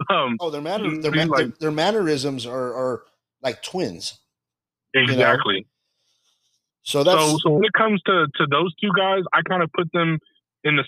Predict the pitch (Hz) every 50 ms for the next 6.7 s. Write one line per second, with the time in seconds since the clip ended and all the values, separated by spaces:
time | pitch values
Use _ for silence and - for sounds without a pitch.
0 | - - 143 135 123 113 110 110 117 147 175 185 180 170 170 165 165 160 160 160
1 | 170 156 - 135 143 156 160 160 165 156 156 156 151 151 151 143 151 156 156 151
2 | 131 156 151 147 147 147 143 135 - 147 160 165 165 156 156 151 147 - 139 135
3 | 135 127 - - 127 117 110 110 _ _ _ _ _ _ _ - 131 127 120 117
4 | 110 104 101 - _ _ _ _ - 143 143 143 156 156 160 156 156 147 143 139
5 | 131 123 135 143 147 147 143 143 139 - 151 147 139 139 135 123 120 117 135 135
6 | 127 123 117 107 110 123 127 131 127 120 120 113 107 104